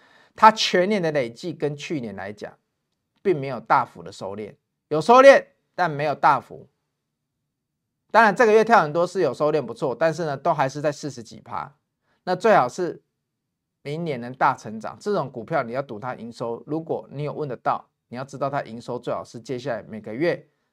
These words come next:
都能至少可以下来一点点没有关系，但是每个月至少能维持在这个附近是更好。比如说五亿以上，四亿多，因为它过去都是两三亿而已嘛。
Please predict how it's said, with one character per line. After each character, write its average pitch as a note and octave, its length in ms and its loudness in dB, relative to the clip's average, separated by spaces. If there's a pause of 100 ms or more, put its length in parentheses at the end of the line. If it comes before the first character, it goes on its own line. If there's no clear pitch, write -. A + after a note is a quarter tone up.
(140)
都 D#3 160 0
能 C#3+ 260 -2
至 F3+ 220 -8
少 B2+ 320 -8 (960)
可 B3 140 6
以 A#3 80 8
下 B3+ 200 8
来 G3 120 10
一 A#3 60 4
点 F#3+ 180 2
点 F3+ 120 0
没 D#3 100 -4
有 D#3 100 -2
关 D3 160 0
系， C#3+ 160 -8
但 D#3+ 160 -2
是 D#3+ 80 -6
每 B2 120 -10
个 A#2 80 -8
月 C3 80 -4
至 C3+ 140 -16
少 A#2+ 300 -8
能 A2+ 180 -12
维 A#2 160 -10
持 - 140 -16
在 A#2+ 160 -8
这 B2 100 -12
个 - 140 -16
附 A2+ 180 -16
近 A2 160 -14
是 A2+ 100 -18
更 A2 220 -10
好。 - 160 -20 (500)
比 C3 80 -12
如 C3 80 -10
说 D#3 160 0
五 C3 160 -6
亿 D3 200 -4
以 G#2 40 -12
上， A#2+ 320 -2 (420)
四 D#3 260 -8
亿 D3+ 120 -4
多， B2 240 -4
因 E3 80 -4
为 F#3+ 80 -2
它 F#3+ 80 2
过 F#3 200 0
去 F3+ 120 -6
都 E3 80 -2
是 E3+ 80 -2
两 B2 160 -4
三 C3+ 240 -6
亿 B2 80 -8
而 G2+ 140 -8
已 G#2 100 -12
嘛。 - 140 -20